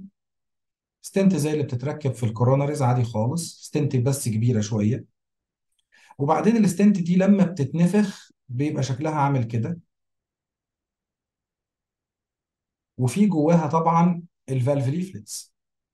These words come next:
فالفالف ليفلتس كانت crushed inside this stent. لما بتتنفخ الستنت وتتفرد، الليفلتس كمان بتبدأ تتفرد وتبدأ تشتغل كصمام.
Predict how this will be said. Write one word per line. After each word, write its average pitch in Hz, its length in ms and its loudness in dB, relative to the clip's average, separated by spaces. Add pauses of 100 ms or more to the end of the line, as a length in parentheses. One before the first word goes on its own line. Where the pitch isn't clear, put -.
فالفالف 170 480 4
ليفلتس 208 500 0
كانت 196 440 2
crushed 190 300 4
inside 135 720 -4 (480)
this 151 520 -8
stent. 165 440 -2
لما 147 260 -4
بتتنفخ 165 540 -2
الستنت 165 340 0
وتتفرد، 160 500 -2
الليفلتس 139 520 -4
كمان 139 340 0
بتبدأ 131 420 -4
تتفرد 160 500 -4
وتبدأ 143 420 -4
تشتغل - 500 -4
كصمام. 127 600 -4